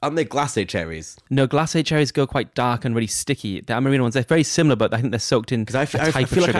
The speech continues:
Speaker 1: I
Speaker 2: syrup.
Speaker 1: remember Paul slagging off one of Alice's bakes and being like, "You should have used this type of cherry," but I can't remember which one was which.
Speaker 2: Yeah, I think they're just the one that goes in cocktails that are, like, bright, but I don't know.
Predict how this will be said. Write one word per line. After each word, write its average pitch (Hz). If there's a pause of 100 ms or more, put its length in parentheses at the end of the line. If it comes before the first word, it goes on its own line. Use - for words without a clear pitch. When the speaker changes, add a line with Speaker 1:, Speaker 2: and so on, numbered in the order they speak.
Speaker 1:
I -
Speaker 2:
syrup. 156
Speaker 1:
remember 139 (100)
Paul 117
slagging 110
off 104
one 110
of 107
Alice's 110
bakes -
and 95
being 92
like, 90
"You 104
should 85
have 92
used 87
this 151
type 80
of 80
cherry," 82
but 80
I 90
can't -
remember 104
which -
one 90
was 87
which. - (140)
Speaker 2:
Yeah, -
I 117
think 156
they're 190
just 208
the 175
one 156
that 117
goes 123
in 107
cocktails -
that -
are, -
like, 104
bright, 95 (160)
but -
I 113
don't 98
know. 92